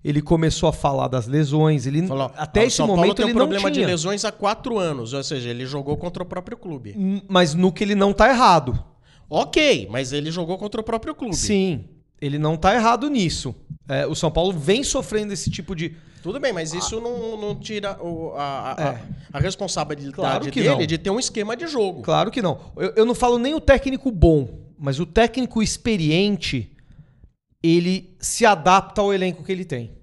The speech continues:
Speaker 2: É lógico.
Speaker 1: O bom, ele se adapta e ainda faz o elenco funcionar.
Speaker 2: Ainda melhora.
Speaker 1: É,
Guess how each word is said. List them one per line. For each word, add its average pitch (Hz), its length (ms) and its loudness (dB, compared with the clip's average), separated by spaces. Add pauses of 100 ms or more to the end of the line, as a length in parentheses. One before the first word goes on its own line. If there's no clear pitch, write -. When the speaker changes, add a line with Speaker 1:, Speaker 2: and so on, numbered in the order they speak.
(140)
Speaker 2:
É - 80 -10
lógico. 98 640 -6 (540)
Speaker 1:
O 233 120 -2
bom, 220 580 8
ele 190 200 -4
se - 120 -4
adapta 220 560 2
e 269 100 -2
ainda 311 180 -2
faz 254 260 -6
o 302 80 -6
elenco 269 280 -6
funcionar. 262 640 -4
Speaker 2:
Ainda 135 200 -2
melhora. 143 600 0
Speaker 1:
É, 160 420 2